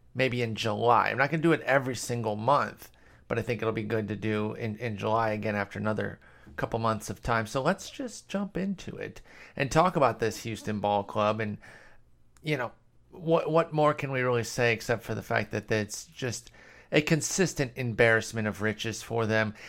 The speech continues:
It maybe hasn't panned out exactly how they thought, the, the makeup of the, of the rotation, but you still have the two uber aces out front.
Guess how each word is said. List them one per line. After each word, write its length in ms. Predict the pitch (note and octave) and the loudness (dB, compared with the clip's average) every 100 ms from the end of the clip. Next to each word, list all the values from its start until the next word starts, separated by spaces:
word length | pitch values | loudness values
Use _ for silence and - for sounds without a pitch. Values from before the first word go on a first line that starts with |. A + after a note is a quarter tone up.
| - | -4
It 120 | D3+ | 0
maybe 260 | D#3 E3 F3 | 4 4 4
hasn't 340 | D3 D3+ D#3 | 4 2 2
panned 260 | D3 C#3+ C3+ | 0 0 4
out 140 | C3 | 4
exactly 540 | A#2+ A2 A#2 A#2 C#3 B2+ | 4 0 2 2 2 -2
how 160 | A#2 | 0
they 200 | G#2+ A#2 | 0 -2
thought, 420 | B2+ - E3+ F#3 - _ | -4 0 0 0 -6 _
the, 240 | A#2 B2 | -8 -6
the 220 | A2 A#2 A2+ | -6 -6 -6
makeup 560 | A#2 A#2+ A#2+ E3 - - - - - _ | 0 0 2 -2 -2 -16 -20 -20 -20 _
of 240 | D#3+ D3+ | 0 2
the, 280 | D#3+ D#3+ D#3+ - | 6 6 4 2
of 240 | D#3+ C3+ | 0 0
the 180 | D#3 D3+ | -2 0
rotation, 680 | C#3+ D3+ E3+ D#3+ - E3 D#3 - _ - _ - - _ _ _ - | 0 -2 -2 -2 -2 -2 -4 -12 _ -20 _ -20 -20 _ _ _ 0
but 140 | D3+ | 0
you 80 | D3 | 4
still 180 | F#3 F3+ | 4 6
have 120 | F3 | 4
the 80 | E3+ | 2
two 380 | - E3 E3 - | 4 6 6 6
uber 260 | D#3+ E3 | 6 8
aces 380 | D#3 D3+ D#3 D3 | 6 4 -2 4
out 220 | C#3 C#3 | 4 4
front. 440 | - - C3+ C3+ | -2 2 6 6